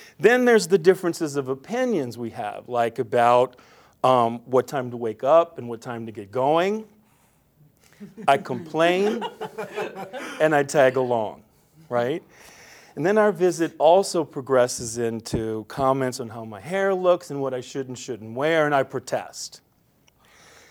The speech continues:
There are moments of playfulness and laughter, but mostly I resist, ignore, and get annoyed and end up more tired than when I first arrived.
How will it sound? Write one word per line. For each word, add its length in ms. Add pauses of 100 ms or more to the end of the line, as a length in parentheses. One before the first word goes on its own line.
(380)
There 140
are 60
moments 540
of 120
playfulness 600
and 140
laughter, 640
but 180
mostly 800 (240)
I 80
resist, 840 (260)
ignore, 880 (140)
and 160
get 140
annoyed 500
and 140
end 220
up 140
more 340
tired 480
than 120
when 140
I 80
first 320
arrived. 540